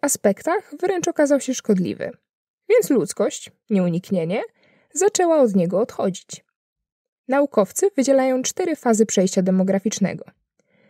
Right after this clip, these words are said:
W pierwszej fazie śmiertelność już się obniża, a rozrodczość jeszcze nie. Dlatego wskaźnik przyrostu naturalnego jest maksymalny.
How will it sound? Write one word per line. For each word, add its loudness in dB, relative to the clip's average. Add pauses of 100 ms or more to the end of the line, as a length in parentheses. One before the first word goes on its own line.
(180)
W -20
pierwszej 0
fazie -4
śmiertelność -2
już -4
się -2
obniża, 0 (300)
a -6
rozrodczość 0
jeszcze 0
nie. -2 (800)
Dlatego 2
wskaźnik -2
przyrostu -2
naturalnego -2
jest -4
maksymalny. -2